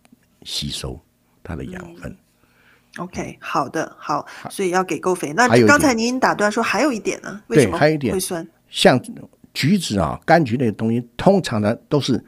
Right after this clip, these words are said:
Speaker 1: 在过年的时候，哇，就，就很多就出来了，对不对？
Speaker 2: 嗯。
Speaker 1: 但是啊，你自己家里种的话，你平常吃这就 OK。真正它甜的话，现在采收还嫌早了一点，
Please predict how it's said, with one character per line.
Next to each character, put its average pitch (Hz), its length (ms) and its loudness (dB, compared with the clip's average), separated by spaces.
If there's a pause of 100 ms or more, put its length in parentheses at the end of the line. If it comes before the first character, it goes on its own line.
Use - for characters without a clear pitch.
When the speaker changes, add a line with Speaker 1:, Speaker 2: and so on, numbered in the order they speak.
(180)
Speaker 1:
在 139 160 4
过 190 300 10
年 95 220 6
的 95 80 0
时 - 180 0
候， 95 260 4
哇， 101 280 2
就， 101 320 -4 (180)
就 - 120 0
很 - 200 -2
多 92 160 -4
就 98 160 0
出 - 240 -4
来 - 140 -2
了， 82 140 -4
对 101 140 0
不 95 60 -6
对？ 113 220 0 (520)
Speaker 2:
嗯。 202 120 -12
Speaker 1:
但 151 160 4
是 127 200 0
啊， 95 200 -2 (260)
你 107 140 0
自 165 220 -2
己 104 120 -2
家 120 220 0
里 87 140 -2
种 92 220 -2
的 76 100 -6
话， - 240 -4 (220)
你 95 160 -2
平 135 260 -4
常 95 160 -4
吃 - 200 -6
这 107 160 -4
就 95 220 -4
OK。 - 420 -8 (420)
真 180 280 2
正 123 220 -2
它 113 200 -4
甜 - 340 -8
的 90 120 -6
话， - 260 -8 (640)
现 - 260 0
在 101 180 -6
采 - 280 -8
收 80 200 -6
还 - 200 -12 (220)
嫌 - 440 -8
早 - 280 -6
了 64 100 -10
一 80 120 -8
点， - 240 -10